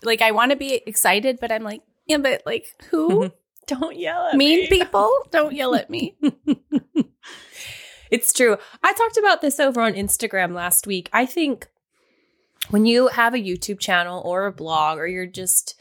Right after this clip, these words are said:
Speaker 2: I mean, even if you're just, like, a teacher, what, like, I get so tired of looking at my own <laughs> stupid face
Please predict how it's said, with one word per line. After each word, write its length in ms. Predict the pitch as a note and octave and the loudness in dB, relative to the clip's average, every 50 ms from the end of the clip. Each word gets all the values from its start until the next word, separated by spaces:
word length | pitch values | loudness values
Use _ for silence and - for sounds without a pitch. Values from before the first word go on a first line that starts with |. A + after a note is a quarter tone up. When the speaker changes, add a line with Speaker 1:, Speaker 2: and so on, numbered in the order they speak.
| _ _ - - _ | _ _ -20 -8 _
Speaker 2:
I 60 | - | 0
mean, 160 | B3+ C#4+ A#3+ | 2 2 2
even 180 | G#3 F#4+ A4 A#4 | 2 0 2 2
if 100 | A#4+ G#4+ | 2 2
you're 120 | G#4 G#4 | 2 0
just, 160 | F4 F#4 D#4+ - | 0 2 2 2
like, 160 | D#4+ D4+ A#3+ | 2 2 2
a 40 | F#3+ | 0
teacher, 540 | - - G#3+ A3+ G#3+ - - F#3+ E3+ D#3+ | -2 0 -2 -2 0 0 0 0 0 2
what, 160 | D#3+ F3+ - - - | 0 0 -2 -2 -2
like, 180 | B3 - - - _ _ _ _ _ _ | -4 -4 -6 -10 _ _ _ _ _ _
I 140 | - D#4+ F#4+ | -4 -2 0
get 160 | B4 B4 - | 0 2 2
so 160 | - - E4 | 2 0 0
tired 340 | F4+ - - - D4+ E4 E4 | -2 -2 -2 0 0 0 2
of 140 | C4 A3 B3 | 0 -2 -4
looking 280 | B3 C#4 C#4 D#4+ E4 C#4+ | -6 -6 -6 -6 -6 -4
at 100 | C#4 A#3 | -4 -2
my 160 | A#3 C4 - - - | 0 0 -2 0 0
own 300 | - C4 C4+ D4+ D4 D4+ - | 0 2 2 2 0 0 0
<laughs> 120 | - - | 0 0
stupid 480 | - - - - B3 A#3 - - A3+ - | 0 0 -2 -2 -4 -2 0 0 0 0
face 840 | - - - - - - - G#3+ - - _ _ - - - - - | -2 -6 -10 -12 -6 0 0 0 0 -2 _ _ -6 -4 -2 -2 -4